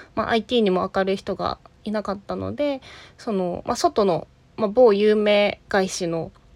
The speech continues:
あの、コンサルティング会社から、まあ、数名リーダーにね、あの、コンサルタントさんが担ってた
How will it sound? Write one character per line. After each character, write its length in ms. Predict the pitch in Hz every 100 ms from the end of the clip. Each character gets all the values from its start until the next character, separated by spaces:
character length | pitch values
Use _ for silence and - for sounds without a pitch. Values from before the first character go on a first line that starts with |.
| - -
あ 80 |
の、 120 | 190 175
コ 140 | 208
ン 80 | 190
サ 120 | 202
ル 120 | 190
テ 100 | 190
ィ 60 | 196
ン 20 |
グ 140 | 196
会 180 | 196 196
社 140 | 190 175
か 160 | 220
ら、 80 | 285
ま 240 | 302 - - - -
あ、 60 | 226
数 220 | - 208
名 400 | 202 196 196 196 -
リ 200 | 208 196
ー 40 | 185
ダ 120 | 175
ー 20 |
に 140 | 170
ね、 180 | 196 311 - _ - -
あ 80 |
の、 140 | 180 175
コ 100 | 202
ン 40 |
サ 120 | 185
ル 120 | 196 180
タ 80 |
ン 80 | 170
ト 80 | 190
さ 120 | 233
ん 100 | 233
が 240 | 277 320 - - - - -
担 200 | 202 180
っ 20 |
て 140 | 180 175
た 180 | -